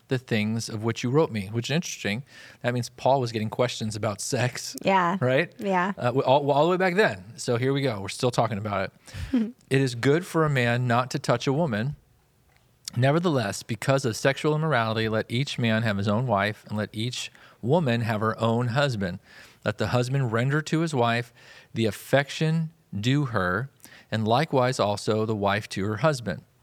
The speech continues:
Speaker 1: The wife does not have exclusive authority over her own body, but the husband does have rights too.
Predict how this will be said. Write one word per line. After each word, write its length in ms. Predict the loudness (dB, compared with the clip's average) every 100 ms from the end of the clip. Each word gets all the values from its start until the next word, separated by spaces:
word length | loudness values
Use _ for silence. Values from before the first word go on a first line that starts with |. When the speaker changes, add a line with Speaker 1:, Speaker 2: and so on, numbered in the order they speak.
| _ _ -20 -16 -4
Speaker 1:
The 100 | 0
wife 340 | 2 2 0
does 160 | -2 0
not 240 | 2 2
have 240 | 2 -4 -4
exclusive 760 | -8 -12 -6 0 0 2 0 0
authority 540 | -2 0 2 2 0
over 300 | -2 0 0
her 80 | 0
own 180 | 0 2
body, 440 | 2 2 -2 -6 -10 -20 -20 -18 -6
but 160 | -4
the 100 | -2
husband 480 | 0 2 0 0 0
does 280 | 2 2 2
have 220 | -2 0
rights 340 | 0 0 -4 -10
too. 520 | -8 -2 0 0 -2